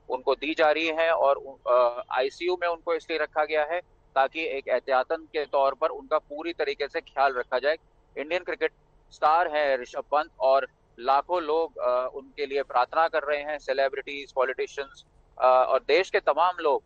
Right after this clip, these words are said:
उनके लिए दुआ कर रहे हैं कि वो जल्दी से ठीक हो जाए और मैदान पे उत-, उतर कर एक बार फिर, अ, अपनी performance दिखाए जिसके लिए वो जाने जाते हैं। इसके साथ-साथ, अ, आज सुबह ही, अ, अनिल कपूर और,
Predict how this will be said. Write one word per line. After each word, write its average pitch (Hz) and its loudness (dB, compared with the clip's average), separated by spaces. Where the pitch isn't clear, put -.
उनके 135 -10
लिए 143 -2
दुआ 151 2
कर 156 -4
रहे 160 -4
हैं 165 -12
कि 160 -18
वो 143 -2
जल्दी 143 -2
से 160 -2
ठीक 156 -10
हो 151 4
जाए 147 4
और 143 4
मैदान 156 2
पे 165 0
उत-, - -4
उतर 160 0
कर 139 0
एक 131 -6
बार 151 2
फिर, 180 0
अ, 123 -2
अपनी 147 -16
performance 139 -6
दिखाए 156 -2
जिसके 135 -10
लिए 123 -8
वो 123 -8
जाने 127 -2
जाते 151 -2
हैं। 156 -8
इसके 135 -6
साथ-साथ, 156 2
अ, 135 2
आज 160 2
सुबह 147 -2
ही, 180 -2
अ, 135 0
अनिल 151 -8
कपूर 160 -2
और, 131 4